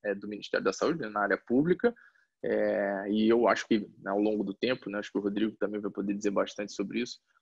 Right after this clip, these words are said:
é, deve migrar cada vez mais aí pro, é, pro ramo, né, da saúde suplementar.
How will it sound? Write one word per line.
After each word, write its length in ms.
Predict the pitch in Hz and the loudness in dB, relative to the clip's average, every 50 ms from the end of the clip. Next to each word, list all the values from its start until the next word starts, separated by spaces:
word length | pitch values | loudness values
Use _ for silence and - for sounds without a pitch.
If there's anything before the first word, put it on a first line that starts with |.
| _ _ _ _ _ | _ _ _ _ _
é, 440 | - 107 104 101 101 101 101 101 98 | -4 -2 0 0 0 0 0 -2 -2
deve 560 | 98 95 104 104 110 107 110 104 107 104 95 101 | 2 4 4 4 4 4 2 0 0 0 -4 -4
migrar 460 | 110 117 113 107 117 107 110 113 - | 0 0 0 4 6 6 6 6 4
cada 300 | - 101 110 123 120 110 | 4 4 4 4 4 2
vez 260 | 104 110 107 101 - | 2 0 0 -2 -4
mais 380 | 104 101 98 101 107 104 98 - | -4 -2 -2 0 0 -2 -2 -2
aí 180 | 95 95 101 | -4 -2 -4
pro, 380 | 101 - _ 107 107 104 104 104 _ _ _ _ _ _ _ _ _ _ - | -4 -4 _ -2 -2 -2 -2 -4 _ _ _ _ _ _ _ _ _ _ -12
é, 380 | 107 104 104 101 98 95 90 90 - | -8 -6 -4 -2 -2 -2 -2 -4 -6
pro 480 | _ 107 104 101 98 98 101 101 - 98 - | _ -4 -2 -2 -2 -2 -4 -6 -8 -10 -10
ramo, 460 | - - - 127 135 139 135 123 107 | -8 -4 0 2 2 2 0 0 -2
né, 160 | 104 107 110 | 0 0 0
da 140 | 104 107 107 | 2 0 -2
saúde 420 | - - - 101 104 107 104 - | 0 0 0 0 0 0 -2 -6
suplementar. 720 | - - 107 - - - 107 107 110 107 101 - - - - | -8 -8 -8 -2 0 0 0 0 -2 -6 -6 -6 -6 -6 -6